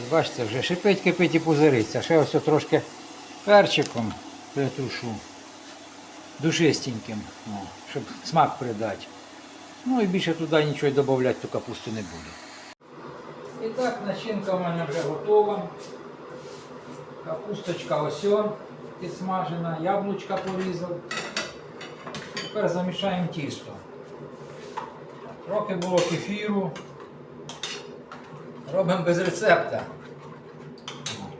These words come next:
Підогрів я його трошки. Добавимо туди трошки солі.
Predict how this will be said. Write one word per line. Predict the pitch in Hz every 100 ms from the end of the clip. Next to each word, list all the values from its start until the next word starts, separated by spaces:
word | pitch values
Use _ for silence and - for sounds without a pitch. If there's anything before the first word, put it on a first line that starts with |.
| - - - - - - - - -
Підогрів | 170 180 170 185 190 196
я | 190
його | 185 180
трошки. | 175 185 165 - 175 156 - - - - - - - - - - - - -
Добавимо | - 196 190 185 165
туди | 175 170 175 147 - - - - - - - - - - - - - - - - - -
трошки | 185 185 - -
солі. | - 214 220 208 190 165